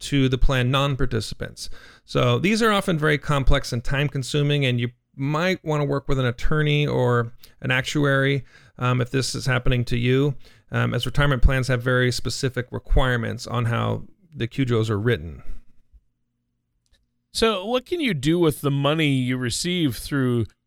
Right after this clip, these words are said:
Speaker 2: uh, the Q dro or whatever you call it?
Speaker 1: <laughs> Yeah, good question. Um, so once you receive money through that, that Q dro, you can roll it into your own I R A, um, or other retirement account.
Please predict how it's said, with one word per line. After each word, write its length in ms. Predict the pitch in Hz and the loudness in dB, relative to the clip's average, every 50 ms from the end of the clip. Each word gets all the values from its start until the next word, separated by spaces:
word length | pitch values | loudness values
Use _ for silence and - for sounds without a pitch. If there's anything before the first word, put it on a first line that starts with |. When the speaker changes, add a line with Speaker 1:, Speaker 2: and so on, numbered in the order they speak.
| _ _ | _ _
Speaker 2:
uh, 460 | - 127 127 123 117 113 113 117 113 107 117 | -2 0 0 2 2 0 0 -2 -4 -8 -10
the 360 | 135 127 123 127 127 113 - _ _ _ _ _ _ _ _ _ _ | -12 -10 -4 -2 -2 -2 -4 _ _ _ _ _ _ _ _ _ _
Q 240 | - - 180 160 135 | -8 -4 -2 -2 -2
dro 400 | 113 110 120 117 101 90 87 87 | -4 -2 -2 -2 -2 -2 -4 -6
or 140 | 90 92 | -6 -6
whatever 320 | 98 104 107 110 107 95 98 | -4 -4 -2 -4 -4 -4 -6
you 140 | 92 90 85 | -8 -10 -10
call 320 | - 117 98 90 87 87 | -8 -8 -8 -8 -8 -8
it? 160 | - - - - | -4 -4 -2 2
Speaker 1:
<laughs> 680 | - 139 131 131 123 127 139 - 135 131 - 127 - - - 196 - - - - 165 - - - | 4 4 4 4 2 4 6 8 8 8 6 4 2 0 -2 -6 -8 -10 -12 -14 -14 -14 -10 -6
Yeah, 220 | 135 147 143 139 | -4 -2 -2 -2
good 280 | 147 135 123 143 135 127 | -2 -2 -2 0 0 0
question. 580 | - - 135 123 120 - - 143 143 147 139 123 | 0 0 0 0 0 2 2 2 2 2 -2 -2
Um, 180 | 131 131 131 | -2 -2 -2
so 180 | 127 - 170 160 | -2 0 0 0
once 240 | 151 175 196 190 - | 2 2 2 2 2
you 120 | 233 220 | 0 2
receive 380 | 202 185 - - 185 185 175 151 | 2 2 2 2 2 0 0 0
money 260 | 147 147 147 147 143 | 0 0 2 0 0
through 400 | 123 - 139 135 139 143 143 135 | 0 2 2 4 4 4 2 2
that, 340 | 135 131 127 120 - - 147 | 2 2 2 0 -2 -4 -4
that 240 | 135 127 123 - | -2 -2 -4 -4
Q 160 | - - 151 147 | -6 -4 -2 0
dro, 220 | 131 135 135 127 | 2 4 4 4
you 180 | 131 131 131 127 | 4 2 0 0
can 240 | - 127 120 120 | 0 0 0 2
roll 320 | 120 131 135 135 135 135 131 | 2 2 2 2 4 4 2
it 160 | 123 127 - - _ _ _ - - - _ _ _ - | 2 0 -4 -18 _ _ _ -20 -20 -20 _ _ _ 0
into 380 | 185 185 190 180 - - 160 | 2 4 4 4 2 0 0
your 260 | 156 139 135 127 113 - | 2 2 2 2 2 0
own 320 | 127 131 135 139 139 139 | 0 0 2 2 2 2
I 240 | 107 127 127 135 139 | 0 0 0 2 2
R 180 | 139 143 147 | 2 2 2
A, 240 | 143 147 160 180 175 - - - - - - - | 2 2 0 0 0 -2 -4 -6 -6 -10 -10 -6
um, 240 | 135 127 131 127 | -2 -2 0 0
or 360 | 123 151 156 156 151 143 - _ | 2 2 2 2 2 0 -2 _
other 180 | - 156 147 147 | -2 0 2 2
retirement 520 | 131 131 - - 156 151 143 135 123 113 | 2 2 2 2 2 2 2 2 2 0
account. 360 | 110 - 131 110 98 - - | -2 -2 -4 -6 -6 -6 -12